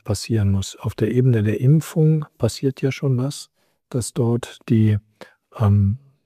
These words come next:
vielleicht nächstes Jahr eine Impfung verfügbar wird, die bei, äh,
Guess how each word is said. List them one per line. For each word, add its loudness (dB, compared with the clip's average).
vielleicht 0
nächstes -2
Jahr 2
eine 0
Impfung 2
verfügbar -2
wird, -2
die 4
bei, 2
äh, -2